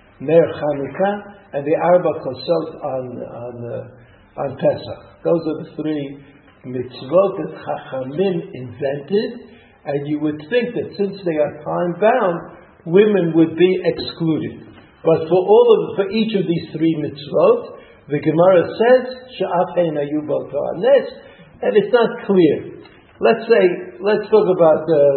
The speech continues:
the Megillah. There are two positions about what af in the Rishonim, the, the Rashi itself, Rashi in Megillah and Rashi in, uh, in Masechet Pesachim. The two positions are that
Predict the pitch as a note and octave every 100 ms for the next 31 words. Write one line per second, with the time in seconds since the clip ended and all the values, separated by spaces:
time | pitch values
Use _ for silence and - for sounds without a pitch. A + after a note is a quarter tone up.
0 | C3+ D#3 D#3+ D#3+ F#3+ D3+ C3 C#3+ D3 C#3+
1 | G3+ - D#3+ E3+ G#3+ G#3 D#3 - - -
2 | - _ _ - - F3 E3 F3 G3 -
3 | F3 F#3+ F#3 D#3+ F3 E3+ D#3+ D3+ D3 G3+
4 | G3+ D#3+ C#3 C#3 C#3 D#3 C#3+ D#3+ E3+ -
5 | C#3 B2 B2 - E3 - E3 F3 E3+ E3
6 | - - - - - D#3 D#3+ D#3 E3 F3+
7 | F#3 D3+ D3+ E3 D#3+ - D#3 D3+ C#3+ C#3+
8 | C#3 - - _ - C#3+ D3+ C#3 F#3 E3
9 | D3+ - - D3+ - D3 D#3+ G3+ - -
10 | - - _ D3+ C#3+ G#3+ G#3 F3 E3 G3
11 | F#3+ F3 E3+ F3 D3 C#3+ C#3+ C#3+